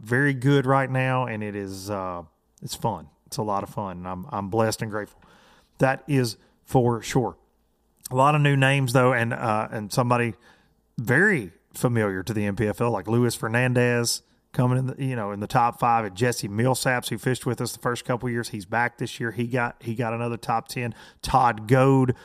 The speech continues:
the Progressive Angler of the Year from last year. If you're not keeping up with that dude and his stats, my goodness gracious, shame on you. He had six top tens last year. Well, guess what? We added fifty more anglers to the field,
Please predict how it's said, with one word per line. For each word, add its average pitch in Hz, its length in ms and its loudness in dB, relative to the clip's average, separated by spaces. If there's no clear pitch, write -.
the 127 100 -10
Progressive 120 560 -2
Angler 110 280 -2
of 95 40 -12
the 101 80 -6
Year 131 360 4
from 127 240 -2
last 123 400 0
year. 120 340 0
If 131 180 -4
you're 139 200 2
not 151 240 2
keeping 127 360 -2
up 127 140 -2
with 139 100 -8
that 117 220 -2
dude 117 220 0
and 104 120 -6
his 123 220 0
stats, 123 380 -2
my 117 240 2
goodness 110 400 -2
gracious, 117 400 -2
shame 120 300 -2
on 113 120 0
you. 117 160 0
He - 120 -2
had 104 120 -2
six - 340 2
top 147 240 0
tens 147 260 2
last 147 240 0
year. 156 120 2
Well, 127 80 0
guess 151 260 0
what? 180 240 2
We 123 120 0
added 127 280 0
fifty 180 340 4
more 135 240 4
anglers 113 300 -4
to - 80 -6
the 107 100 -10
field, 151 340 0